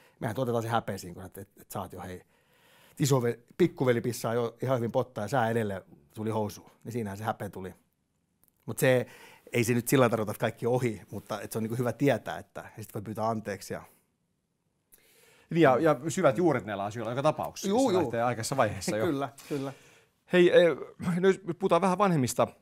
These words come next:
Speaker 2: urheilijoista, niin, niin, eh, ja vaihe, jossa pitäisi kääntyä psykologin puoleen, niin varmaan sitten vakavat loukkaantumiset, puhuit aikaisemmin jo uran lopettamisesta,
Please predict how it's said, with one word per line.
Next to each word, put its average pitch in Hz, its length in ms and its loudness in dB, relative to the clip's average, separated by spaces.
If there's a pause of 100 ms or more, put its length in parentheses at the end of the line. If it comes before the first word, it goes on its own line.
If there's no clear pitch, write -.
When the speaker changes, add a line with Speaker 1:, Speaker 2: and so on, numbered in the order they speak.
(500)
Speaker 2:
urheilijoista, 113 600 2
niin, 110 240 -2
niin, 113 240 0
eh, 101 60 -6 (920)
ja 107 260 -2 (580)
vaihe, 123 200 4
jossa 107 180 -2
pitäisi 104 220 -4
kääntyä 104 400 -4
psykologin 104 460 -2
puoleen, 110 300 0
niin 107 80 -4
varmaan 110 320 -2
sitten 110 300 -6
vakavat 117 360 -4
loukkaantumiset, 110 720 -4
puhuit 113 220 -4
aikaisemmin 101 480 -4
jo 110 140 -2
uran 107 340 -2
lopettamisesta, 104 880 -4